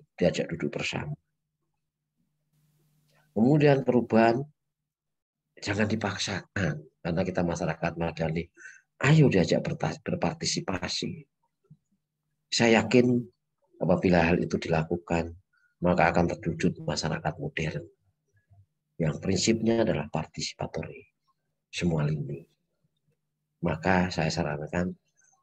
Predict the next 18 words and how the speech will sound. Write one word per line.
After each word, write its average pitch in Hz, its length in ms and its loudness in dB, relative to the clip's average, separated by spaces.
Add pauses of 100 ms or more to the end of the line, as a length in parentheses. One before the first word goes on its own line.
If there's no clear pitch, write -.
(100)
tunda 92 320 4
dulu 90 480 0
pengesahan 78 400 0
R 73 160 0
U 87 80 0
kesehatan, 90 720 0 (560)
kita - 200 2 (120)
duduk 151 320 6
kembali, 87 480 4 (800)
kita, 117 320 2 (640)
eh, 85 320 4
pasal-pasal 92 720 4
yang 85 160 2
memang 78 320 -2
mengganjal, 90 560 0 (560)
kita 110 240 2
lakukan 85 480 0
perbaikan. 82 640 -8